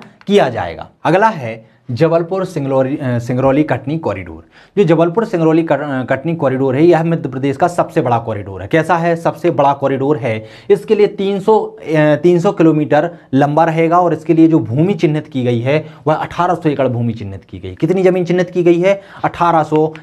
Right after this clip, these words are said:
एकड़। यह मध्य प्रदेश का सबसे बड़ा कॉरिडोर है। इसके विकास होने पर पूरा क्षेत्र विशेष इंडस्ट्रियल एरिया के रूप में विकसित हो जाएगा। कैसा?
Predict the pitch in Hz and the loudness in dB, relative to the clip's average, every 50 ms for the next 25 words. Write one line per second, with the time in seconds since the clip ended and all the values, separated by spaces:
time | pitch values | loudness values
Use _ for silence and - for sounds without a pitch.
0 | - - 143 131 120 131 98 82 - - _ _ 143 143 143 143 143 139 147 139 | -6 -4 -2 -2 -2 -2 -6 -6 -6 -12 _ _ -2 0 0 0 -2 -2 -2 -2
1 | 151 139 151 143 - 151 139 - 147 - - 147 107 120 131 147 151 151 156 151 | 0 -2 -2 0 0 -2 -2 -2 -4 -4 -2 -2 0 2 2 2 2 2 0 0
2 | 151 147 160 160 160 160 175 185 185 - - - - _ - 185 180 - 233 208 | 2 4 4 4 4 2 0 0 -2 -6 -14 -20 -6 _ 0 0 2 2 0 2
3 | 170 170 165 185 190 202 196 185 175 170 185 185 - 139 127 123 - 175 190 208 | 2 2 2 2 2 2 0 -2 -2 -2 -2 0 0 0 -2 0 -2 -2 2 2
4 | 226 214 214 - 165 147 160 135 131 127 151 151 - 202 208 202 208 175 160 156 | 2 2 2 -2 -6 -6 -4 -4 -4 -4 -4 0 2 2 2 2 0 -2 -2 -2
5 | 160 160 - 175 190 185 180 175 160 156 143 143 147 151 147 151 139 135 120 123 | -2 -2 -2 0 0 0 0 0 0 0 0 2 0 0 0 0 -2 -2 0 0
6 | 156 180 175 143 143 147 - 139 - - - 110 101 101 92 92 90 95 - - | 0 0 0 0 -2 -2 -2 -4 -4 -4 -8 -6 -6 -4 -6 -6 -8 -4 -2 0
7 | 165 160 165 170 170 165 | 0 2 2 2 2 0